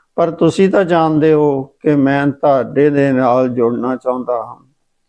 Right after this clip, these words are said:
ਸਤਿਗੁਰੂ ਨੇ ਕਿਰਪਾ ਕੀਤੀ, ਉਹਨਾਂ ਦੇ ਇੱਕ ਵਿਧੀ ਬਣਾਈ। ਬੀਬੀ ਅਮਰੋ ਦੇ ਰਾਹੀਂ ਗੁਰੂ ਅੰਗਦ ਦੇਵ ਜੀ ਨਾਲ ਜੁੜੇ।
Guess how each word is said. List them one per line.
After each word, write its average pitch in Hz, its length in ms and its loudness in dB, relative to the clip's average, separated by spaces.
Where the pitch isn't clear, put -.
ਸਤਿਗੁਰੂ 135 600 -2
ਨੇ 131 180 0
ਕਿਰਪਾ 139 420 -2
ਕੀਤੀ, 156 600 -4
ਉਹਨਾਂ 143 320 0
ਦੇ 127 420 -2
ਇੱਕ - 200 -6
ਵਿਧੀ 170 320 2
ਬਣਾਈ। 135 600 0
ਬੀਬੀ 139 480 2
ਅਮਰੋ 151 420 2
ਦੇ 151 240 0
ਰਾਹੀਂ 131 500 -2
ਗੁਰੂ 147 520 -2
ਅੰਗਦ 143 560 2
ਦੇਵ 135 300 0
ਜੀ 123 140 -2
ਨਾਲ 117 220 -2
ਜੁੜੇ। 117 360 -6